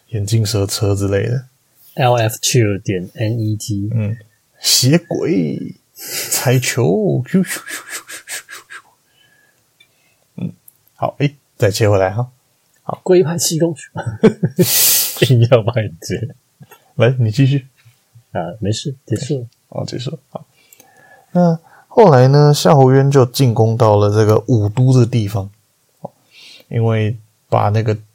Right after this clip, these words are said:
Speaker 1: 残余的一些低羌族呢，诶，把他赶跑，
Speaker 2: 嗯。
Speaker 1: 没收他们的粮食。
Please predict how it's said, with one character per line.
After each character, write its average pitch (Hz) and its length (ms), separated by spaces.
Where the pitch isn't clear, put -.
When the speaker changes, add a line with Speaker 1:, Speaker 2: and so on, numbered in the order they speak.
Speaker 1:
残 - 560
余 139 200
的 139 120
一 139 60
些 139 160
低 147 320
羌 135 400
族 104 240
呢， 107 240
诶， 98 220
把 - 120
他 113 460
赶 113 220
跑， - 260
Speaker 2:
嗯。 131 200
Speaker 1:
没 160 320
收 104 240
他 107 140
们 98 120
的 98 60
粮 80 260
食。 - 240